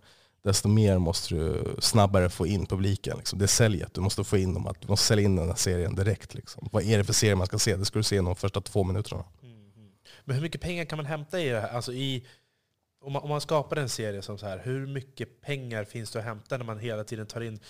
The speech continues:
Speaker 2: nya finansiärer? Alltså, tar de in andelar av filmproduktion? Alltså, hur
Speaker 1: Ehm,
Speaker 2: hur ser det ut där?
Speaker 1: det, det, det, det är två stycken, eh, avtal man gör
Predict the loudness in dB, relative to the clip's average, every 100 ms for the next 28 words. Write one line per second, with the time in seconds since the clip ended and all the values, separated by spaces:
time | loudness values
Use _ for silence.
0 | -20 _ -12 -6 -4 -4 -4 -4 -4 -4
1 | 0 4 4 4 4 0 -2 -4 -6 -6
2 | -4 -2 0 0 -2 -4 -4 -4 -4 -2
3 | 0 2 2 0 -4 -12 _ _ _ -4
4 | -4 -6 -4 -4 -2 -4 -6 -8 -8 -6
5 | -6 -4 -6 -8 -14 _ _ _ _ _
6 | _ _ 8 12 12 12 10 6 4 0
7 | -2 -4 -6 -6 -8 -8 -16 -18 -10 -8
8 | -6 -6 -4 -4 -2 -2 -4 0 0 0
9 | 6 8 10 8 4 4 6 8 8 6
10 | 0 -18 _ _ _ -20 -20 -20 -20 -8
11 | -4 6 8 8 8 6 6 6 4 0